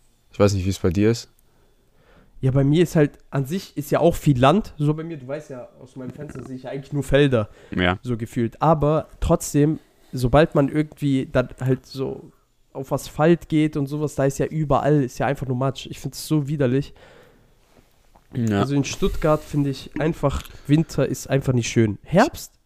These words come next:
Speaker 2: alles cool so, weil es, wir haben vi-, wir haben ja viele Wälder in Stuttgart und so. Und dann einfach dieses ganze, äh, dieses ganze Drumrum, wie, wie der Herbst einfach so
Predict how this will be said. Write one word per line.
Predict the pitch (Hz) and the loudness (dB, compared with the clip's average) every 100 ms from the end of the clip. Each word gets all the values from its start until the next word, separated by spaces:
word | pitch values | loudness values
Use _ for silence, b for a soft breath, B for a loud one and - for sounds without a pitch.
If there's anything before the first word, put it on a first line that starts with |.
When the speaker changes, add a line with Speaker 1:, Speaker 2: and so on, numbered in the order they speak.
| _ | _
Speaker 2:
alles | 156 165 - - | -2 -2 -6 -6
cool | 226 214 | -4 0
so, | 190 196 | 2 4
weil | 143 135 | 4 2
es, | - | 2
wir | 131 | 4
haben | 139 139 | 6 4
vi-, | - 139 | -2 -2
wir | 131 | 2
haben | 139 | 6
ja | 135 | 6
viele | - 131 120 | 4 2 4
Wälder | 143 175 | 4 4
in | 170 | 0
Stuttgart | - 180 - 175 170 | 0 -4 0 -2 0
und | 170 | 0
so. | 170 185 b b b b b b b | 0 -2 b b b b b b b
Und | 127 | -4
dann | 127 127 - _ _ _ | -2 -4 -8 _ _ _
einfach | 151 165 147 - | -4 -2 -6 -6
dieses | 139 135 - | -8 -8 -2
ganze, | 156 160 151 143 131 - _ _ _ _ _ _ _ | -2 0 -2 -2 -4 -12 _ _ _ _ _ _ _
äh, | 131 127 127 - | -18 -16 -16 -16
dieses | 127 127 - | -18 -18 -16
ganze | 156 160 143 | -16 -14 -12
Drumrum, | 131 135 131 180 135 | -8 -8 0 0 2
wie, | 131 127 127 | 4 2 2
wie | 131 | 0
der | 127 | 2
Herbst | 139 156 - | 4 2 0
einfach | 131 135 135 | -4 -6 -8
so | - 131 120 | -6 -4 -6